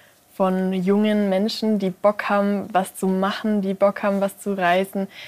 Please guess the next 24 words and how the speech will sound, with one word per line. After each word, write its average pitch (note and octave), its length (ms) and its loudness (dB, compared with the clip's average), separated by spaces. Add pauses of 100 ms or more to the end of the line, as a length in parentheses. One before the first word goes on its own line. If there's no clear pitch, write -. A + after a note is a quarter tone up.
(120)
Also F#3 440 2 (120)
wir G3+ 140 2
haben G3+ 220 4
eine F#3+ 360 2 (180)
Räumlichkeit A3 680 4
in G#3+ 160 2
Mindelheim, G#3+ 580 2
ein G3 220 0
Haus G#3+ 300 2 (160)
und F#3+ 280 0
ein, F#3 380 0
ähm, F3+ 460 0
Gelände, A3 580 4 (420)
wo F#3+ 220 0
wir F#3 320 4 (180)
Partys G#3+ 480 2
veranstalten, G3 1000 2
wo G3 140 2
wir G#3+ 140 2
Flohmärkte G3+ 680 0
veranstalten, F3+ 840 0
Weihnachtsmärkte, F#3+ 920 2
Poetry A3 600 2
Slams. F#3 500 0